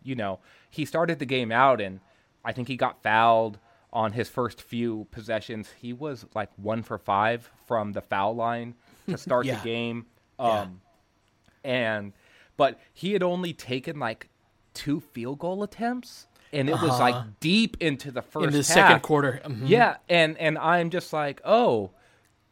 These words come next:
Speaker 1: this is one of those games for A D." Li-, a-, and I,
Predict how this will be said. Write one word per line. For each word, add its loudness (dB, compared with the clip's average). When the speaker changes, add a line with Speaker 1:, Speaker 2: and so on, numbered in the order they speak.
Speaker 1:
this 0
is -2
one 0
of 0
those 8
games -6
for 2
A 2
D." 4
Li-, 0
a-, 4
and 4
I, 8